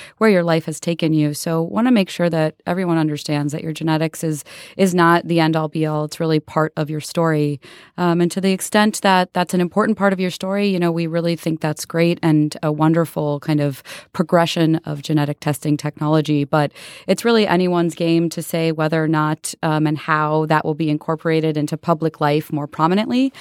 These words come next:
I certainly hope that everyone is thinking, uh, very critically and very thoughtfully about how they're sharing their sensitive information. Um, and again, just going back to making the decision that's, that makes sense for themselves and their family members.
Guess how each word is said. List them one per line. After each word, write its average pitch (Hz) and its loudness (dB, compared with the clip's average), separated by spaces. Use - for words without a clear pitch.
I 196 2
certainly 202 2
hope 170 0
that 160 0
everyone 156 2
is 147 -2
thinking, 196 -2
uh, 160 -2
very 156 2
critically 208 -2
and 160 -2
very 151 0
thoughtfully 165 0
about 147 0
how 151 2
they're 147 0
sharing 151 0
their 180 -2
sensitive 226 -2
information. 240 -4
Um, 185 2
and 185 2
again, 175 2
just 165 -2
going 165 0
back 156 0
to 165 -4
making 156 2
the 147 0
decision 156 -4
that's, 143 -8
that 147 -4
makes 151 -2
sense 151 -2
for 156 -8
themselves 147 -4
and 147 -4
their 143 -6
family 156 -2
members. 143 -6